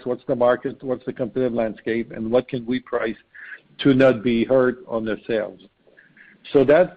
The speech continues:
another intelligent system we've put in place. Operationally speaking, it's big. You know, I remember starting here where eighty percent operating costs, we're around the fifty-six percent <laughs> operating costs. And you know what?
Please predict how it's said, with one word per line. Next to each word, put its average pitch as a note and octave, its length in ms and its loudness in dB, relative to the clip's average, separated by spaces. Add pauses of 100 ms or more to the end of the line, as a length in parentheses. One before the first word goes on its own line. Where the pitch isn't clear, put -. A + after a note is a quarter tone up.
(120)
another D3+ 440 0
intelligent A#2+ 640 -8
system B2 400 -10
we've G#2+ 200 -8
put A2 120 -8
in A2 140 -8
place. A2+ 320 -8 (180)
Operationally E3+ 840 2
speaking, D#3 460 -4
it's A#2 220 -8
big. G#2+ 280 -6 (140)
You A#2 60 -10
know, C#3 200 -6 (560)
I A#2+ 40 -10
remember B2+ 600 0
starting C#3 360 0
here B2 240 0
where A2+ 280 0
eighty C3 200 0
percent B2+ 420 -6
operating A2+ 500 -6
costs, C#3+ 440 -4
we're A#2+ 180 -2
around A2+ 380 -6
the G#2+ 180 -2 (160)
fifty-six B2+ 760 -4
percent B2+ 500 -4
<laughs> - 40 -8
operating B2+ 460 2
costs. C3+ 340 2
And A2 200 -4 (100)
you C#3+ 100 -2
know F3 140 2
what? D3+ 300 0